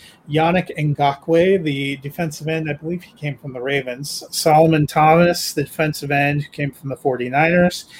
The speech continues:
Casey Hayward, a cornerback who they plucked from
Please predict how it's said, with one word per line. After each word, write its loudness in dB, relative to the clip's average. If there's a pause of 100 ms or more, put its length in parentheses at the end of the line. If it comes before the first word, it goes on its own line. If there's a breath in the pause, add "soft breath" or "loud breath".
(320 loud breath)
Casey 2
Hayward, 6
a 0
cornerback 2
who -4
they -4
plucked -4 (200)
from -4